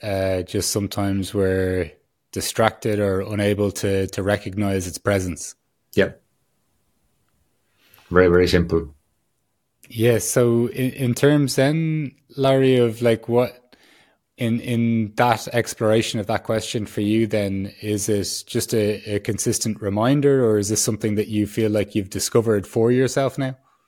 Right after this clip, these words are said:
Speaker 2: Uh, yeah, at, at first I, I discovered it, uh, for myself, and then I st-, uh, started helping other people to, to realize it. So, uh, uh, it's not just, uh, you know, becoming still and, and connecting with, with silence and stillness and, and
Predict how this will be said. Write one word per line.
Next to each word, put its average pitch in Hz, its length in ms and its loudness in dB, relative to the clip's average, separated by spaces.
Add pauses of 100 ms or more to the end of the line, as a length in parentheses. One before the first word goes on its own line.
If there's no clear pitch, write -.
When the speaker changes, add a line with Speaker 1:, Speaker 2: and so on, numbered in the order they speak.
(1120)
Speaker 2:
Uh, 104 320 4
yeah, 117 360 4
at, 101 120 0
at 131 140 2
first 139 320 4
I, 101 360 2
I - 20 2
discovered 98 500 2
it, 87 140 -10 (240)
uh, 90 160 4
for 92 140 -4
myself, 95 640 2
and 85 200 -4
then 85 180 -2
I 85 160 2
st-, 92 260 -8
uh, 87 220 -2
started 82 420 0
helping 87 400 -2
other 95 200 6
people 78 420 -6
to, 78 400 -8
to 76 240 -10
realize 73 420 -2
it. 71 220 -14
So, 76 460 -2
uh, 76 240 -2 (920)
uh, 82 340 -2
it's 98 220 0
not 127 200 6
just, - 480 0
uh, 85 200 0 (260)
you 98 120 -8
know, 85 140 -2
becoming 82 520 -2
still 80 500 0
and, 78 240 -2
and 76 180 -6
connecting 78 500 -6
with, 76 280 -6
with - 140 -10
silence 78 520 -2
and 78 100 -8
stillness 73 720 -4
and, 73 300 -6
and 73 260 -6